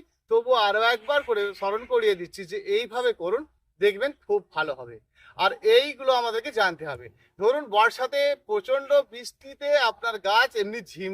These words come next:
হচ্ছে, আপনি ভয়ে কি করছেন? গাছটাকে ঘরের ভেতর করে দিচ্ছেন না, সেটাকে বাইরের দিকে নিয়ে আসুন, আর সেটা রৌদ্রে রাখুন। কারণ তার শেকড় কেটেছে,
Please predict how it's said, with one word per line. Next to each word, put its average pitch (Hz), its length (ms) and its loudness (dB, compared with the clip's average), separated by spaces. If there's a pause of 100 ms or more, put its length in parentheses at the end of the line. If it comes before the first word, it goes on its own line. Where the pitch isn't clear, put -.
হচ্ছে, 160 260 -14 (460)
আপনি 214 260 -2 (160)
ভয়ে 220 300 2
কি 269 160 -16
করছেন? 311 260 -4 (100)
গাছটাকে 185 380 -4 (100)
ঘরের 160 260 -8
ভেতর 147 260 -16
করে 131 140 -18
দিচ্ছেন 196 280 -12
না, 202 80 2 (420)
সেটাকে 220 360 -6
বাইরের 196 300 2
দিকে 277 220 -10
নিয়ে 185 220 -2
আসুন, - 220 -18 (380)
আর 160 200 2 (100)
সেটা 196 200 -6 (100)
রৌদ্রে 220 300 4 (100)
রাখুন। - 220 -8 (120)
কারণ 185 220 -2
তার 254 200 -4
শেকড় 254 400 2
কেটেছে, 277 340 -2